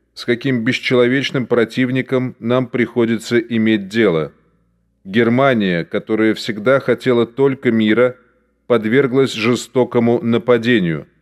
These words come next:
Противник, разбитый на всех фронтах,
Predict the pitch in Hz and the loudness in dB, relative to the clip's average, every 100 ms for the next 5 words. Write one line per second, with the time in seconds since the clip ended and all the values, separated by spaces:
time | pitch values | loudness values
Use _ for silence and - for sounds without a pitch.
0 | _ _ _ _ _ - 131 135 156 143 | _ _ _ _ _ -2 0 2 2 2
1 | 131 131 - - 120 131 110 117 127 110 | 2 0 -4 -2 2 2 -2 -4 -2 0
2 | 98 101 - 113 - 117 117 110 135 135 | 0 -2 0 -2 0 0 0 2 2 2
3 | - | -2